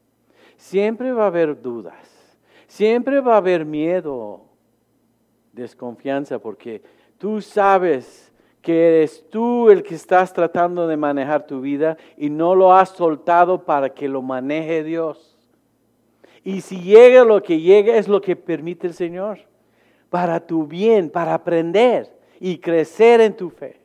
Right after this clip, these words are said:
Si lo resistes, eres alguien que vas a llegar a la conclusión de no estar contento.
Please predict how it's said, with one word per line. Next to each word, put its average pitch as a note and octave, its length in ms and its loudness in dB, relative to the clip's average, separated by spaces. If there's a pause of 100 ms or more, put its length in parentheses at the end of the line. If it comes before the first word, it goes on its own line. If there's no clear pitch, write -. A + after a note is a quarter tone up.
(1000)
Si G3+ 200 -10
lo G3 140 6
resistes, B3+ 960 -2 (300)
eres F3 560 -2
alguien D#3 500 -6
que C#3+ 160 -6
vas B2+ 580 -6
a B2 420 -8
llegar B2 440 -10
a C3 80 -6
la A#2+ 140 -8
conclusión A2+ 840 -20 (400)
de A2 260 -14
no B2 220 -12
estar D#3+ 360 -16
contento. F#2+ 680 -20